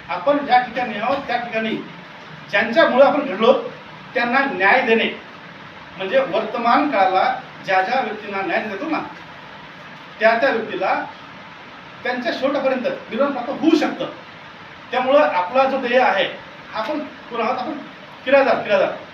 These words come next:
कोणी साठ वर्ष जगेल, कोणी सत्तर, कोणी ऐंशी, शंभर, दोनशे तर नाहीच काही.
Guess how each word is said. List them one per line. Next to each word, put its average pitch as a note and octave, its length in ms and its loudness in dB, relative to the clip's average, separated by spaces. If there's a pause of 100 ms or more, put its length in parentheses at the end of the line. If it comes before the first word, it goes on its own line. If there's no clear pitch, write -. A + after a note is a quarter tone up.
(680)
कोणी A3 180 -4
साठ G#3+ 180 -2
वर्ष A3+ 180 -4
जगेल, G#3 340 -6 (320)
कोणी F#3+ 120 -10
सत्तर, G#3+ 300 -6
कोणी A3+ 180 -4
ऐंशी, G#3+ 360 -4 (840)
शंभर, A3+ 260 4 (760)
दोनशे A3 260 -4
तर C4 60 0
नाहीच A#3+ 220 -2
काही. G3 140 -4